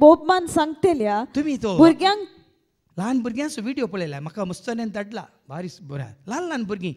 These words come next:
Speaker 2: आंगार उस्तूर जायत ना आफ्रिकाची. तांकां नांवूय दिलां कोलो गी ग्रूप म्हणून. कशीं जीं नाचतात ह्या हाज्या, आं, सुम्या खातीर. खंयच्या एका आफ्रिकाच्या, आं,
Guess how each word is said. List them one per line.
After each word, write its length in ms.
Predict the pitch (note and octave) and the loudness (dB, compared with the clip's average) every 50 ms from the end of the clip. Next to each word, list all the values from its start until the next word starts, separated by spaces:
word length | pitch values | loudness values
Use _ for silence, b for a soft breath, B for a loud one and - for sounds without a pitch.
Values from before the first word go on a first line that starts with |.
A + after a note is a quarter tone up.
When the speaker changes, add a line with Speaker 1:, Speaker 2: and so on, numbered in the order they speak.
| - - | -12 -12
Speaker 2:
आंगार 240 | F#3 A3+ C#4 B3+ A3+ | -10 -8 -8 -6 -8
उस्तूर 320 | A3 C4+ C4+ - - B3 | -10 -12 -14 -14 -14 -14
जायत 160 | F3 E3 F#3+ D3+ | -12 -10 -10 -10
ना 80 | E3 | -10
आफ्रिकाची. 520 | E3 E3 - A3 A3+ - G#3 - - - C#3+ C3 _ _ _ _ _ _ _ _ _ _ _ _ _ _ _ _ | -12 -10 -12 -12 -10 -10 -12 -12 -14 -18 -20 -20 _ _ _ _ _ _ _ _ _ _ _ _ _ _ _ _
तांकां 180 | G3 F#3+ G3+ G3 | -10 -6 -6 -4
नांवूय 280 | F3+ F3+ G3+ B3+ D4+ | -4 -4 -6 -8 -8
दिलां 220 | D4 C#4+ A#3+ G3 F3 | -8 -8 -8 -8 -8
कोलो 240 | - G#3+ G#3+ G#3 F#3 | -8 -8 -8 -8 -8
गी 140 | E3 F3+ | -8 -10
ग्रूप 340 | E3 D3+ D#3 F#3+ A3 F#3 F#3 | -10 -10 -10 -10 -10 -10 -10
म्हणून. 240 | F3+ E3 D3+ C3 A#2+ B2 _ _ _ _ _ _ _ _ _ _ - | -12 -10 -10 -12 -14 -16 _ _ _ _ _ _ _ _ _ _ -12
कशीं 960 | F4+ G4+ F#4 D4 - - E4 D#4 C#4+ B3+ B3 B3 A#3+ A3+ A3+ A3 G#3+ G3+ F3+ | -10 -10 -10 -10 -10 -6 -6 -4 -4 -4 -6 -6 -8 -8 -6 -8 -8 -10 -12
जीं 120 | G3 B3 G#3+ | -14 -14 -10
नाचतात 560 | G#3 A#3 C#4 C#4 - _ _ _ - A3+ G#3 D3+ | -8 -8 -8 -8 -12 _ _ _ -6 -6 -4 -6
ह्या 280 | F#3 F3 E3+ F3 F3+ F3+ | -8 -10 -8 -8 -8 -8
हाज्या, 440 | F3 E3+ E3+ E3 F3 E3+ E3+ F#3 B3+ F#4+ _ _ _ _ | -8 -8 -10 -8 -8 -6 -6 -6 -8 -10 _ _ _ _
आं, 180 | E3+ G#3 C#4+ D4+ | -10 -10 -10 -10
सुम्या 280 | - - - G3+ G#3 | -10 -10 -10 -10 -10
खातीर. 340 | - - E3+ - - C3+ - A#2+ A2+ A2+ _ _ _ _ _ _ _ _ _ _ _ _ _ _ _ _ _ _ _ _ _ | -12 -14 -16 -16 -18 -20 -20 _ _ _ _ _ _ _ _ _ _ _ _ _ _ _ _ _ _ _ _ _ _ _ _
खंयच्या 240 | G#3+ G3 - B3+ A#3 A3 | -14 -8 -8 -6 -6 -6
एका 360 | G3+ E3+ F3+ E3+ D#3+ F3 G3 F#3 | -6 -6 -4 -6 -6 -4 -6 -8
आफ्रिकाच्या, 760 | E3+ - A3 G#3 G3+ F#3 - - D#3 D3+ D3+ D3 D3 F3 A3 F4+ - | -8 -8 -6 -6 -6 -6 -6 -6 -8 -8 -8 -8 -8 -8 -10 -10 -8
आं, 160 | G#3 E3+ G#3 | -8 -8 -8